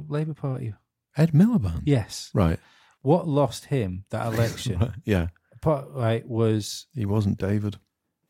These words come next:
Speaker 1: Well, yeah, apart
Speaker 2: They'd have
Speaker 1: from,
Speaker 2: fucking
Speaker 1: yeah.
Speaker 2: won that if he'd have stayed in.
Speaker 1: Absolutely.
Speaker 2: Yeah.
Speaker 1: Um,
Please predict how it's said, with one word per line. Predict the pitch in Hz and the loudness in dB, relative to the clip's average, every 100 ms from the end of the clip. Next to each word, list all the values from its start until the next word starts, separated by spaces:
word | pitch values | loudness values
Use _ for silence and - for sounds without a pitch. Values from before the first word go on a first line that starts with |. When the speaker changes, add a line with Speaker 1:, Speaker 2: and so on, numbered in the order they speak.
| _ - | _ 2
Speaker 1:
Well, | 151 110 | 4 6
yeah, | 147 131 | 4 4
apart | - 123 | 6 6
Speaker 2:
They'd | 127 | 8
have | 135 | 6
Speaker 1:
from, | - 82 | 6 2
Speaker 2:
fucking | 80 | 4
Speaker 1:
yeah. | 85 | 4
Speaker 2:
won | 98 | 6
that | 87 80 | 4 2
if | 76 | 0
he'd | 90 85 | 0 0
have | - | 0
stayed | 80 | 0
in. | 98 | 2
Speaker 1:
Absolutely. | 120 78 - 95 90 107 120 107 98 - - | 2 0 -4 -6 -4 -2 -2 -4 -6 -10 -8
Speaker 2:
Yeah. | 85 78 82 _ _ | -4 -4 -8 _ _
Speaker 1:
Um, | 117 117 117 110 107 110 | 2 4 4 4 2 0